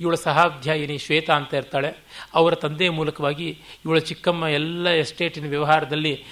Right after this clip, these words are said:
ಎಲ್ಲವನ್ನೂ ಕೂಡ ದೋಚ್ತಾ ಇದ್ದಾಳೆ ಅನ್ನೋದನ್ನ ತಿಳ್ಕೊಂಡು, ಆಗ ಇವಳಿಗೆ ಪ್ರತಿಕೂಲ ಬರುತ್ತೆ. ಆ ಚಿಕ್ಕಮ್ಮನ ಒಂದು ದುಸ್ತಂತ್ರದ ಪರಮಾವಧಿ ಯಾವ ಥರ ಅಂತಂದ್ರೆ, ತಮ್ಮನಿಗೆ ಹೇಳಿರ್ತಾಳೆ,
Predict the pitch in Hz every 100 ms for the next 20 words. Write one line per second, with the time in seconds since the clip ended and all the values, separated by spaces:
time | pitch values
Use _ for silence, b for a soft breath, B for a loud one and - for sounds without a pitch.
0 | B 147 139 170 175 175 175 165 131 147
1 | - - 156 147 143 139 135 123 123 123
2 | - 214 202 175 202 202 160 - B B
3 | 175 208 240 196 160 156 - 143 156 160
4 | 139 123 120 - - 139 139 135 131 -
5 | B B B - 175 - 240 226 208 165
6 | - - 151 143 135 160 - - 226 226
7 | 214 196 - 156 151 202 226 220 208 196
8 | 165 185 190 170 156 151 160 156 131 -
9 | _ _ b b 185 196 208 165 156 147
10 | 143